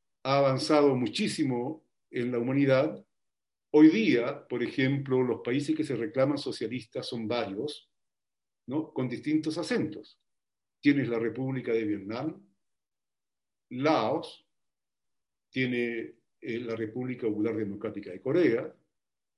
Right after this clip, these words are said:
la República Popular China, eh, la República de Cuba, y de cualquier manera podríamos inscribir a otros, ¿no? que tienen, eh, una postura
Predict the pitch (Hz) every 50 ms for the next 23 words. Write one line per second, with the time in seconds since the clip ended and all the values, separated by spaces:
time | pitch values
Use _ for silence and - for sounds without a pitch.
0 | _ _ - 107 110 110 113 110 110 139 139 135 127 - 123 113 107 101 104 113
1 | 110 107 104 - - - 196 147 110 101 107 - - _ _ _ _ _ _ _
2 | _ _ _ _ _ _ _ _ _ _ _ - 113 110 120 - - 113 117 117
3 | - - 131 127 120 110 107 - 98 95 95 - - 180 165 127 117 117 - -
4 | - _ _ _ _ _ _ _ _ _ _ _ _ _ _ _ _ _ _ _
5 | _ _ _ _ _ _ - 220 226 220 208 - - - - 117 120 117 - 123
6 | 110 107 - 160 165 175 160 156 151 156 160 165 151 135 135 117 135 151 151 139
7 | 123 131 135 135 131 135 135 143 156 160 165 165 202 277 311 - - - - -
8 | - - _ _ - - - 165 202 - - - - _ - - 147 139 139 139
9 | 151 143 - _ _ - 156 160 165 175 175 180 - - - _ - 110 113 117
10 | 117 120 117 117 113 113 113 110 110 113 - - - - 147 156 160 156 156 147
11 | 139 - - - 185 185 151 117 110 123 - -